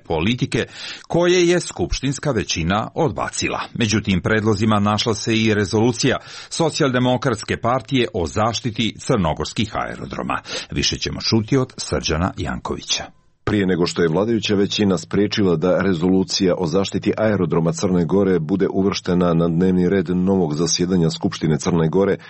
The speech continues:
Speaker 2: Draginja Vuksanović-Stanković, predsjednica Socijaldemokratske partije, saopštila da davanje aerodroma u koncesiju podrazumijeva da aerodromi budu otuđeni iz ruku građana Crne Gore,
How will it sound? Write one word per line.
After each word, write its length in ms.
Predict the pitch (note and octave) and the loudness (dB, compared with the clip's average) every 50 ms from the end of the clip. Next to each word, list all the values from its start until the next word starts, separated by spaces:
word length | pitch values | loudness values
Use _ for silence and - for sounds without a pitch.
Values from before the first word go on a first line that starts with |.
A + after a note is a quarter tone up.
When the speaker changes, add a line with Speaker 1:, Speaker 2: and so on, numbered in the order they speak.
| - - - - _ - | -20 -20 -20 -20 _ -6
Speaker 2:
Draginja 400 | D#2 F#2+ G2+ G2+ G#2 G2+ G2 F#2 | -2 0 0 0 2 2 2 2
Vuksanović-Stanković, 1160 | F2+ G2 F#2+ - - F#2+ F2+ E2 E2 D#2+ - - - F#2 F2+ F2 D#2+ - E2+ D#2 - - - | 2 0 0 0 0 2 2 2 2 0 -2 -4 -2 -2 0 0 0 0 0 0 0 -2 -2
predsjednica 520 | - E2+ E2+ D#2+ - F2 E2+ D#2+ E2 E2+ | 0 0 0 0 0 -2 -2 -2 -2 -2
Socijaldemokratske 880 | - - G2+ E2+ - F#2 E2 D#2+ F#2 G#2 G#2 - - D#2+ D#2 - - C3 | -2 -2 -2 -2 0 -2 0 0 0 0 0 0 0 -2 -2 -2 -2 -4
partije, 460 | - - G2 G2 F2+ - F#2+ F2+ E2 - | -2 0 -2 -2 -2 0 0 0 0 2
saopštila 560 | - F2+ F2+ - - - G2+ F#2+ F#2 F2+ E2+ | 0 0 -2 -2 -2 -2 0 2 2 2 2
da 160 | D2 D#2+ C#2+ | 0 0 -2
davanje 460 | C#2+ C2 F2 F2+ F2+ F#2 F#2 F2+ E2+ - | -2 0 0 0 2 2 2 0 0 0
aerodroma 580 | - G2+ G#2 G2 F#2+ F2+ D#2 E2+ E2+ E2 D#2 D2+ | 0 0 0 2 0 0 0 0 2 2 2 0
u 120 | - E2 D#2+ | -2 -4 -4
koncesiju 580 | - F#2 F#2 E2+ - F#2 F2 - - G2 F#2+ D#2+ | 0 0 0 0 0 0 0 0 2 0 0 0
podrazumijeva 720 | - G2 F2+ F#2 F#2+ E2+ E2+ F#2 F#2+ F#2+ F#2+ F#2+ F#2+ F2 - - - - - _ - | 2 0 0 2 0 0 0 0 2 2 2 2 2 0 -2 -8 -20 -20 -20 _ -12
da 200 | - D#2 F2 E2 - | -6 -2 -2 -2 -2
aerodromi 640 | - G2 G#2+ A2 G#2 G#2 F#2+ E2+ G2+ G2 F#2+ F#2+ F#2 | -2 -2 0 2 2 2 2 2 2 2 2 2 2
budu 320 | D#2 D#2+ G2+ F#2 F2+ - - | 2 2 0 2 0 0 0
otuđeni 580 | - G2 - - G#2+ G2 D#2+ F2+ G2 F#2+ F#2+ - - | 0 -2 0 0 -2 0 2 2 2 2 2 2 0
iz 180 | G2+ E2+ D#2+ | -2 0 0
ruku 320 | F#2 G2 F#2+ - - F2+ D#2+ | 0 0 0 0 0 -2 0
građana 440 | E2 F#2 G2+ G2 D#2+ E2+ D#2+ D2 | 2 2 0 0 0 0 -2 -2
Crne 320 | C#2 - - E2 E2 E2 D#2 | -2 -2 -2 0 2 2 2
Gore, 280 | C#2+ F#2 F#2 E2+ D2+ | 2 2 2 2 0